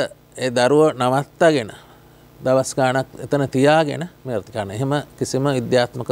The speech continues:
භාවයක් නැහැ. අනිත් එක ඕටිසම් දරුවන් වෙනස්, එකිනෙකාට වෙනස්. සමහරුට එහෙම, අ, සම්පූර්ණ දැනුමක් නැතුව සමහර විට එයාලගේ දරුවෙක් ඕටිසම් වෙන්න පුළුවන්. නමුත් ඒ අනුවම ප්‍රතිකාර කරන එහෙම එකක් නෙමෙයි. ඒ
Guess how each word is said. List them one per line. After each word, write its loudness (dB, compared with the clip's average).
භාවයක් 0
නැහැ. -6
අනිත් 0
එක 2
ඕටිසම් 0
දරුවන් 2
වෙනස්, -2
එකිනෙකාට 0
වෙනස්. -4
සමහරුට 0
එහෙම, 0
අ, -2
සම්පූර්ණ 0
දැනුමක් -2
නැතුව 0
සමහර 0
විට 0
එයාලගේ 0
දරුවෙක් 2
ඕටිසම් -2
වෙන්න -4
පුළුවන්. -4
නමුත් -2
ඒ 4
අනුවම 0
ප්‍රතිකාර 0
කරන -4
එහෙම -4
එකක් -4
නෙමෙයි. -4
ඒ 0